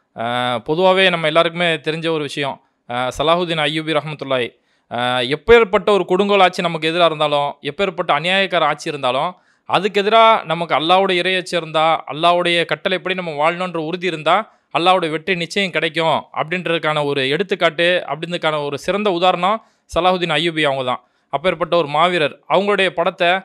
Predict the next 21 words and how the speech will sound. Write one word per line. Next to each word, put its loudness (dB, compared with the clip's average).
ரொம்ப 4
அழகான 6
முறையில 0
எடுக்கப்பட்ட -2
ஒரு 0
படம். 0
இன்னைக்கு -10
நம்ம -6
பாகுபலி 0
இது -8
மாதிரியான 2
படங்கள்லாம் 0
பார்க்குறோமே, -2
அந்த -2
அளவுக்கு 2
குவாலிட்டியான 0
ஒரு -2
மேக்கிங் -4
செய்யப்பட்ட -6
ஒரு -4
படம். -2